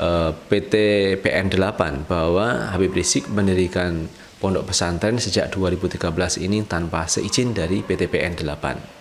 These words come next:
selaku yang punya tanah ini menurut dari P T P N delapan.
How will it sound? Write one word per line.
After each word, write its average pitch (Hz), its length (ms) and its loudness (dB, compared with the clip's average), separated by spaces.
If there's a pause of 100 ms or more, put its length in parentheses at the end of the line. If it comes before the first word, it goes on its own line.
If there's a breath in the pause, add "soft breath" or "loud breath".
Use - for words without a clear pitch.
(300 loud breath)
selaku 90 480 0
yang 110 240 2 (640 loud breath)
punya 82 240 0
tanah 92 420 0
ini 98 300 0
menurut 98 640 0
dari 80 340 -2
P 101 160 -2
T 76 140 2
P 76 160 2
N 82 160 -2
delapan. - 400 -4